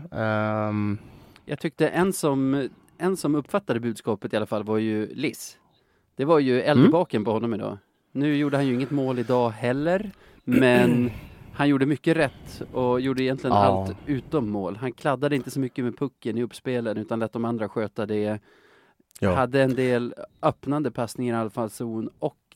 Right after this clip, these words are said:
Speaker 2: gjorde det här, du vet, jobbet som gör att andra får utrymme också.
Speaker 1: Ja, men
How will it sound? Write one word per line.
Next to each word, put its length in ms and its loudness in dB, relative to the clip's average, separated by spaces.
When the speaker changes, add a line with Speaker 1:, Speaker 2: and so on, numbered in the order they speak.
Speaker 2:
gjorde 280 -2
det 80 2
här, 160 2
du 80 -4
vet, 200 -2
jobbet 340 0
som 120 -2
gör 100 0
att 100 -4
andra 260 -2
får 120 -8
utrymme 320 -8
också. 320 -12
Speaker 1:
Ja, 100 4
men 160 6